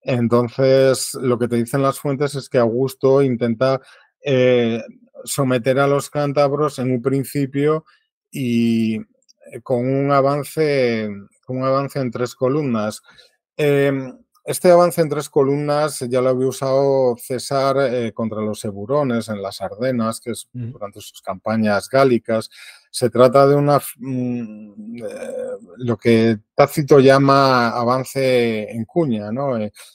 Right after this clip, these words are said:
Speaker 1: eh, eh, eh, aquí tenéis de, de los anales una campaña que dirigió Germánico de alguna manera tras la muerte de Augusto, cuando se hay esta rebelión de las legiones en el limes renano y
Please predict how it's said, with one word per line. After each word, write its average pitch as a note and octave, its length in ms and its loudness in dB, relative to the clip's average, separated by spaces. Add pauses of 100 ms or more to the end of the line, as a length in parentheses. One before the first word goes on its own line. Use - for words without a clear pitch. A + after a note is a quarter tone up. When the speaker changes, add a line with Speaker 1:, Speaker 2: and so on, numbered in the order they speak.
(340)
Speaker 1:
eh, A#2+ 320 0
eh, A#2 140 -4 (140)
eh, B2 360 2
aquí A#2+ 260 -8
tenéis D3+ 300 0
de, C3 320 6
de A#2+ 100 0
los A#2 200 0
anales C3 500 0
una B2+ 220 -2
campaña B2 460 -2
que B2+ 100 0
dirigió A2 380 -6
Germánico A#2+ 840 0
de A#2+ 120 0
alguna A2+ 340 -4
manera A#2 380 0
tras A#2 200 -2
la A2+ 100 0
muerte B2 320 2
de A#2 100 4
Augusto, B2 540 -2
cuando G#2 280 -8
se - 140 -8
hay A2+ 160 -2
esta A2+ 220 -4
rebelión G#2+ 680 -2 (420)
de A2 140 -2
las G#2+ 200 2
legiones A#2+ 680 0
en A#2 100 -2
el A2+ 100 2
limes A#2 300 2
renano B2+ 560 0
y A#2+ 180 0